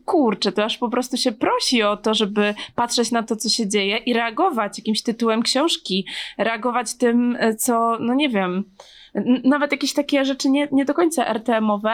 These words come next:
ale pod kątem tego, mm,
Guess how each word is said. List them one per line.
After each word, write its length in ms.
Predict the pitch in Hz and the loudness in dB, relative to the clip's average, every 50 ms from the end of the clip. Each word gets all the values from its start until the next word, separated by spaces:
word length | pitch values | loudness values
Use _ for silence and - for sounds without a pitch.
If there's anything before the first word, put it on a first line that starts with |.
| 247 - | -2 -2
ale 400 | - 226 220 226 226 233 240 233 233 - | -2 -2 0 2 0 0 0 -2 -4 -4
pod 160 | 247 240 - | -6 -6 -2
kątem 380 | - 262 247 240 269 247 240 | -2 -2 0 0 0 -2 0
tego, 500 | 247 262 247 233 240 240 240 240 240 240 - - - - - - - _ _ - | 0 0 0 0 0 0 2 0 0 -2 -8 -18 -20 -20 -20 -20 -20 _ _ -8
mm, 220 | 220 220 220 226 | -6 -4 -4 -4